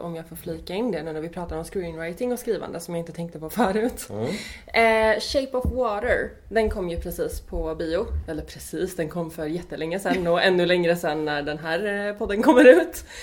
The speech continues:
Speaker 1: Men, eh, den är ju regisserad av Guillermo del Toro.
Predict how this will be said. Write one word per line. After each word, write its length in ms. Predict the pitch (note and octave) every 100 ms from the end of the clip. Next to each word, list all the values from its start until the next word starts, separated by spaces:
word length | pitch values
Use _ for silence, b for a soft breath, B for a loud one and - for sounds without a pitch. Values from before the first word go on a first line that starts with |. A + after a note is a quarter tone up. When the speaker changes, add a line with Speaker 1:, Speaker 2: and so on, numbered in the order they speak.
| B B
Speaker 1:
Men, 460 | A3 A3+ A3 A3 G#3+
eh, 360 | G#3 G#3 G#3 G#3 B -
den 200 | B3 C4+
är 140 | G3
ju 280 | E3 E3 D#3+
regisserad 480 | E3+ F3+ F3 D3 D3+
av 120 | -
Guillermo 320 | D#3 - -
del 380 | - - D#3+ F#3
Toro. 380 | F3 - -